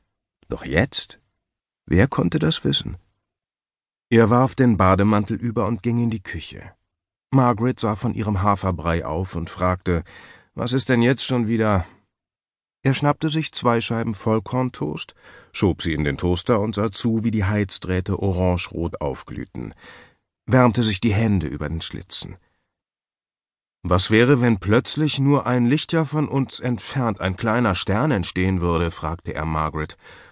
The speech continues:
"Und was wäre, wenn er sich uns sofort knapp unter der Lichtgeschwindigkeit zu nähern beginnen würde? Was würden wir dann sehen? Wir würden in sechs Trillionen Meilen Entfernung einen Stern sehen,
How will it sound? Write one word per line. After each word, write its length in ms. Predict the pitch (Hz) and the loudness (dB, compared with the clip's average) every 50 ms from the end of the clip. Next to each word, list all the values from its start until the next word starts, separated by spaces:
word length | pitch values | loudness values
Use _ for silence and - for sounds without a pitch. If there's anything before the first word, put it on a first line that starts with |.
| _ _ _ _ | _ _ _ _
"Und 200 | _ 135 135 95 | _ 2 4 4
was 240 | 110 123 123 101 110 | 4 4 4 4 4
wäre, 280 | 127 123 123 113 131 110 | 4 4 4 4 2 2
wenn 140 | 120 123 127 | 4 4 4
er 100 | 120 113 | 4 2
sich 220 | 107 113 95 - | 2 0 -2 -2
uns 240 | 120 120 120 - - | 0 0 0 0 -2
sofort 600 | 117 120 92 - - - 139 127 156 160 - - | -4 -4 -6 -6 -6 -2 -2 -2 -2 -4 -8 -12
knapp 360 | - - 120 127 151 160 - | -6 -4 0 0 0 0 -2
unter 260 | - - 131 113 123 120 | -2 -4 -2 0 0 0
der 120 | 117 110 | 2 2
Lichtgeschwindigkeit 1000 | 113 135 143 - - - 113 107 - 113 120 123 120 113 95 - 113 110 107 101 | 2 2 0 0 -4 -6 -6 -4 -2 -2 0 0 0 0 -2 -2 -2 -4 -2 -2
zu 120 | - - 110 | -4 -4 -2
nähern 400 | 117 127 135 143 127 104 101 87 | 0 2 2 2 2 2 2 0
beginnen 360 | 98 92 95 101 98 98 92 | 0 0 0 0 0 0 0
würde? 320 | 90 92 92 92 95 87 87 - - - - - - - - - _ _ _ _ _ _ _ _ _ - | 2 2 2 2 2 0 -2 -6 -14 -20 -20 -20 -20 -20 -20 -20 _ _ _ _ _ _ _ _ _ -6
Was 200 | 127 143 - 147 | -4 -2 0 4
würden 220 | 151 156 143 147 | 4 4 6 6
wir 100 | 139 147 | 6 6
dann 180 | 139 135 131 123 | 6 6 4 4
sehen? 360 | 104 123 127 117 107 92 85 - _ _ _ _ _ _ _ _ _ _ _ _ _ _ _ _ _ _ | 4 4 4 4 4 2 0 -4 _ _ _ _ _ _ _ _ _ _ _ _ _ _ _ _ _ _
Wir 140 | - 71 69 | -14 -6 -2
würden 180 | 85 107 113 | -2 0 2
in 120 | 117 104 92 | 2 2 2
sechs 280 | - 85 78 - - | 0 0 -2 -4 -4
Trillionen 520 | - - 143 131 120 127 135 143 147 139 123 | -2 0 0 2 4 4 4 4 4 4 4
Meilen 400 | 117 107 113 139 160 165 147 131 | 4 2 2 2 2 2 2 0
Entfernung 680 | 85 104 110 - - - 117 135 147 160 160 151 139 | -2 -2 -4 -6 -6 -4 -2 0 0 2 2 0 0
einen 240 | - 113 110 110 107 | 0 -2 -2 -2 -2
Stern 560 | 101 - - - - 90 87 95 104 120 135 | -4 -4 -6 -6 -4 -4 -2 -2 0 0 0
sehen, 400 | 135 127 139 143 156 175 185 185 | 0 0 -2 -2 -2 -4 -6 -8